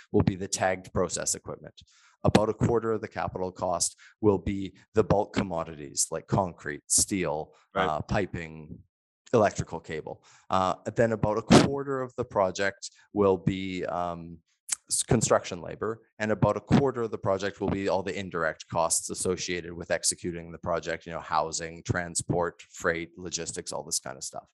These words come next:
Speaker 1: But then if you look at what those things are, the quarter of your project that's tagged, tagged equipment, that's your cash flow, right? Um, that is what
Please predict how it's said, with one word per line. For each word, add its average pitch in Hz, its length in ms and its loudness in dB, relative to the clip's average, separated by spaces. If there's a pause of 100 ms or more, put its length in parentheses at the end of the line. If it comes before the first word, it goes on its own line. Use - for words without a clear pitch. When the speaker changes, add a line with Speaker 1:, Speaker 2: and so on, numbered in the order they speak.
(440)
Speaker 1:
But 147 140 6
then 165 160 -4
if 170 120 -8
you 170 120 4
look 151 220 -2
at 143 120 2 (380)
what 110 260 2
those 104 180 6
things 95 280 -4
are, - 280 -8 (420)
the 117 80 4
quarter 175 440 2
of 135 100 -2
your 117 120 -2
project 101 440 0
that's - 200 -4
tagged, 92 340 0 (120)
tagged 95 280 -4
equipment, 151 460 -4 (260)
that's 135 240 2
your 104 80 0
cash - 400 -2
flow, - 220 -10 (460)
right? 131 180 2 (760)
Um, 95 380 2 (180)
that 127 260 4
is 117 200 2
what 101 300 2